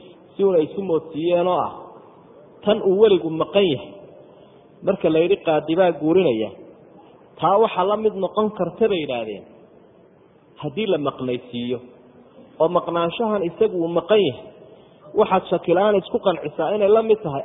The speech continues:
adoo maqnaysiiyeyna, ayay yidhaahdeen. Markaanu si yar warwaraysanay raggii wax ku meherin jiray, kita-, kutubtan xataa Shaaficiyadu ma qorayaan.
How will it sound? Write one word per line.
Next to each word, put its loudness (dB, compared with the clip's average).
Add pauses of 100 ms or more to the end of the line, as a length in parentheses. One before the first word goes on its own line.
adoo 2
maqnaysiiyeyna, -2 (1800)
ayay 4
yidhaahdeen. -8
Markaanu -2
si -6
yar 4
warwaraysanay 0
raggii -4
wax -4
ku -8
meherin 0
jiray, -6 (640)
kita-, 0
kutubtan 0
xataa 0
Shaaficiyadu 0
ma -4
qorayaan. 0